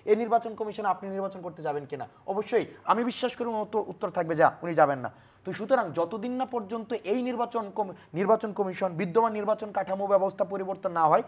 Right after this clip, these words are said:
যেই নির্বাচ-, যেই নির্বাচন কমিশনের মধ্য দিয়ে আমরা মধ্যরাতের নির্বাচন দেখেছি,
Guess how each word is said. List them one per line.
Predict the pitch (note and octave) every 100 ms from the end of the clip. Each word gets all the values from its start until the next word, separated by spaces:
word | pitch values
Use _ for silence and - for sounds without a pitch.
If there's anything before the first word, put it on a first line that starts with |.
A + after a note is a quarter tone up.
| - -
যেই | D#3+ A3+
নির্বাচ-, | A#3 A3+ A#3 - - _
যেই | B2+ F#3+ A#3
নির্বাচন | A#3+ A#3 A#3+ A#3+
কমিশনের | G#3+ A3+ A3 A3+ A3
মধ্য | G#3 F3+ G#3
দিয়ে | G#3+
আমরা | G3 F#3+
মধ্যরাতের | F3+ E3 G3 G3+ G3
নির্বাচন | F#3+ G3 G3+
দেখেছি, | G3 F#3 F3+ A#3